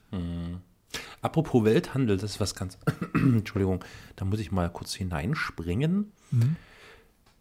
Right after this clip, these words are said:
Speaker 1: Ihr kennt ja den Begriff der Kolonialwaren.
Speaker 2: Ja,
Speaker 1: Ähm,
Speaker 2: Edeka. Was?
Speaker 1: Genau, Edeka, ne? Wusstet ihr,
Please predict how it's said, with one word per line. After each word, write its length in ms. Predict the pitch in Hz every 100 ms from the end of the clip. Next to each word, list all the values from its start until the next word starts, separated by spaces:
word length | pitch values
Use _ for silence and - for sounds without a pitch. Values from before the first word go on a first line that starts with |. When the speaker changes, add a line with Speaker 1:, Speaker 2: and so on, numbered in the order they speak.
| _ -
Speaker 1:
Ihr 100 | 101
kennt 180 | 101 107
ja 60 |
den 160 | 101 95
Begriff 320 | 95 120 -
der 100 | 101
Kolonialwaren. 1160 | - 104 98 104 87 113 110 85 87 85 85 76 _ _ _ _ - -
Speaker 2:
Ja, 340 | 123 110 107 123
Speaker 1:
Ähm, 40 |
Speaker 2:
Edeka. 380 | 135 139 113 104 - -
Was? 200 | 135 - - _
Speaker 1:
Genau, 400 | 123 123 170 131
Edeka, 420 | 117 117 113 80 80
ne? 220 | 107 165
Wusstet 300 | 110 - -
ihr, 120 | 101